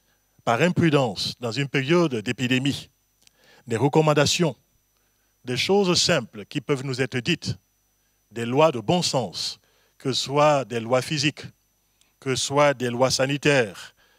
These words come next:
que ce soit des recommandations sensées, dans le but de pouvoir nous protéger, dans le but de pouvoir nous sauvegarder, dans le but aussi de pouvoir protéger les gens qui nous entourent,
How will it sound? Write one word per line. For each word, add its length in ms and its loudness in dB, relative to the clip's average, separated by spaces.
que 100 -6
ce 120 -4
soit 200 2
des 80 0
recommandations 1000 2
sensées, 600 0
dans 100 -6
le 100 -4
but 180 -2
de 60 -2
pouvoir 320 -2
nous 100 -6
protéger, 540 0
dans 120 -4
le 100 -4
but 160 -4
de 80 -2
pouvoir 260 0
nous 100 -4
sauvegarder, 680 0
dans 120 0
le 100 -2
but 180 0
aussi 220 -2
de 80 -2
pouvoir 280 2
protéger 360 -2
les 100 0
gens 160 0
qui 120 -2
nous 160 -2
entourent, 600 -2